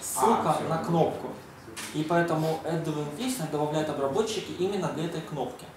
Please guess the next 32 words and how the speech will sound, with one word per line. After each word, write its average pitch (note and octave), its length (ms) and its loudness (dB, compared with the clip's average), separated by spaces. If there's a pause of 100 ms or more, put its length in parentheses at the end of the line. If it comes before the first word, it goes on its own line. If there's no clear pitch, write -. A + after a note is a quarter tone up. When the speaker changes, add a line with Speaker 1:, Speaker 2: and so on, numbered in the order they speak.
(320)
Speaker 1:
На D3+ 80 0
самом B3 260 4
деле A3 160 4
очень G3 300 6
правильный D#3+ 320 6
вопрос, E3 380 2
он E3+ 100 2
очень E3+ 220 0
в - 80 -6
тему, D#3+ 280 2
потому C3 320 -2
что, D3+ 440 0 (600)
потому B2+ 320 -6
что - 180 -4
надо C#3 340 -6 (120)
снять C3+ 280 -8
фокус - 300 -8
с - 180 -12
кнопки. A#2 320 -8 (680)
Потому D#3+ 320 2
что, E3+ 280 -2
а, C3+ 500 2
есть E3+ 160 -2
такая C3 240 -2
вещь, - 200 0
как D#3+ 160 -6
распространение D#3+ 720 -2
событий. A#2+ 540 -4 (240)
Если D#3+ 320 2
мы F3+ 100 2
могли E3+ 300 4
добавлять D3+ 480 2